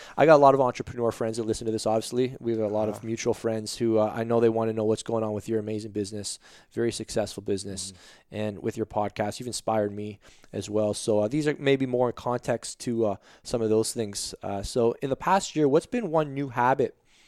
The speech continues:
Speaker 1: or belief you've adopted that's helped you? And it could be personal, professional, or physical, but
Speaker 2: I mean, I would say two things.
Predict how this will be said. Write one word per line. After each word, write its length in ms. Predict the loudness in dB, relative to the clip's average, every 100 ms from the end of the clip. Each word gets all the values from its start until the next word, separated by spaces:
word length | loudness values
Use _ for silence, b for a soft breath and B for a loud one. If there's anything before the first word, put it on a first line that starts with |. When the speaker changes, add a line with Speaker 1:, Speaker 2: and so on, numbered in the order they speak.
| B B _
Speaker 1:
or 560 | 2 4 6 4 4 2
belief 560 | -2 -4 -2 -8 -8
you've 320 | -4 -4 -4 -6
adopted 840 | -10 -4 0 0 0 -2 -2 -2 -10 b b b b b
that's 200 | 0 0
helped 500 | -2 2 2 -2 -6
you? 480 | -4 -4 -6 -12 -12
And 100 | -6
it 100 | -4
could 140 | -2 -2
be 140 | -2
personal, 540 | -4 -2 -4 -4 -6 -4
professional, 540 | -4 -2 -2 -2 -6
or 40 | -6
physical, 540 | -4 -6 -6 -4 -2
but 220 | -2 -4 _ b b b b b b b b _ -20 -20 -20 -20 -18 -10
Speaker 2:
I 80 | -8
mean, 320 | -8 -10 -14 _ _ _ _ _ _ _ _ _ _
I 40 | -12
would 100 | -10
say 160 | -10 -10
two 220 | -8 -6
things. 560 | -6 -6 -10 -10 -14 -16